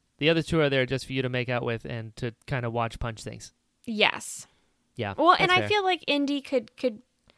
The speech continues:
Speaker 2: hold his own, you know, but I'm not sure
Speaker 1: Mm-hmm.
Speaker 2: how he would do against drones, but he would look
Speaker 1: Yeah.
Speaker 2: handsome doing whatever he's gonna do, and
Speaker 1: He would.
Speaker 2: if the world's gonna end, I might as well be looking at him.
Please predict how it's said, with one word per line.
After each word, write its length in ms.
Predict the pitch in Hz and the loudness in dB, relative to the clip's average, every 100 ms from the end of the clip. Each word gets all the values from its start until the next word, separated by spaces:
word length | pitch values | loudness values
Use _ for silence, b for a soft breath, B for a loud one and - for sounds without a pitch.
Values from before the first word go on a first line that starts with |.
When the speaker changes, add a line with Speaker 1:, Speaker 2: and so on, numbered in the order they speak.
| b b | b b
Speaker 2:
hold 240 | 247 247 | 0 0
his 160 | 233 214 | 0 0
own, 460 | 196 196 202 208 - _ _ _ _ _ _ - | 0 0 -2 -6 -12 _ _ _ _ _ _ -12
you 160 | 226 | -6
know, 340 | 208 190 185 190 | -2 -2 -2 -2
but 240 | 202 185 - _ _ _ _ _ _ _ _ _ _ _ _ - | 2 2 0 _ _ _ _ _ _ _ _ _ _ _ _ -6
I'm 100 | 233 | 0
not 220 | 254 - | 2 2
sure 160 | - 247 | 2 0
Speaker 1:
Mm-hmm. 80 | 233 | 4
Speaker 2:
how 100 | 233 | 2
he 160 | 226 | 2
would 120 | 233 220 | 0 0
do 120 | 226 | 0
against 360 | 214 214 208 - | 0 -4 -6 -6
drones, 600 | 208 208 208 214 202 - - | -2 0 0 -2 -6 -10 -8
but 100 | 202 | -8
he 140 | 233 | -6
would 140 | 226 208 | -4 -2
look 180 | 202 196 | -2 -2
Speaker 1:
Yeah. 280 | 202 208 | 0 0
Speaker 2:
handsome 220 | - 208 196 | 0 0 0
doing 440 | 196 196 190 190 | -2 -2 -2 -4
whatever 360 | 190 190 185 190 | -2 -2 -2 -4
he's 200 | 190 180 | -6 -6
gonna 240 | 185 185 | -4 -4
do, 320 | 180 180 180 | -4 -4 -4
and 320 | 180 175 175 185 b b | -6 -8 -10 -12 b b
Speaker 1:
He 140 | - | -6
would. 340 | 117 120 117 - - | -2 -2 -2 -6 -4
Speaker 2:
if 160 | 214 | -2
the 80 | 220 | -2
world's 300 | 208 226 214 | 0 0 0
gonna 160 | 226 220 | -2 -2
end, 640 | 226 226 247 262 - - _ _ _ - | 0 -2 -2 -6 -10 -16 _ _ _ -8
I 80 | 196 | -4
might 240 | 185 185 | -2 -2
as 100 | 190 | -2
well 100 | 214 | -4
be 120 | 208 | -4
looking 280 | 214 214 233 | -4 -4 -4
at 100 | 214 | -4
him. 360 | 185 170 175 | -4 -4 -8